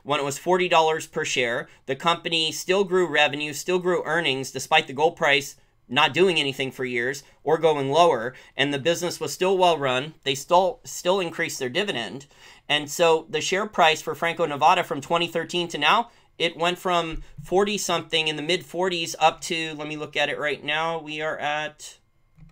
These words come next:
ninety-two dollars seventy-eight cents.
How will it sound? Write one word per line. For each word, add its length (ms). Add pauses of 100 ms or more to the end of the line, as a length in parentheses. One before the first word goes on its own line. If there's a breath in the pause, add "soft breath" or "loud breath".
(1400)
ninety-two 420
dollars 320
seventy-eight 380
cents. 340